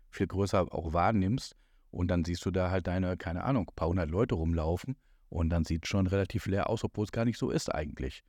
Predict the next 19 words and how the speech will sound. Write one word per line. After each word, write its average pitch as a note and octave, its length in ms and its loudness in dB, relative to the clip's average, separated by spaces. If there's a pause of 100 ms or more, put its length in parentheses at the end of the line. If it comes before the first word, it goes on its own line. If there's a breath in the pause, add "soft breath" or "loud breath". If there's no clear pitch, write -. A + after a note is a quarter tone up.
(560)
Und, E2 400 0
ähm, D#2+ 300 0
dieses G#2 240 2
Jahr A#2 120 4
ist G#2 100 0
eigentlich, - 280 -2
glaub F#2 240 0
ich, - 80 -8
gefühlt - 380 0
nochmal A2+ 160 2
einen - 80 -4
Tick - 180 -8
zurückgegangen B2 640 2
und F#2+ 160 0
zwar F#2+ 160 -2
noch F2+ 200 0
weniger F2+ 400 2
Stände E2 460 0
da D2 260 0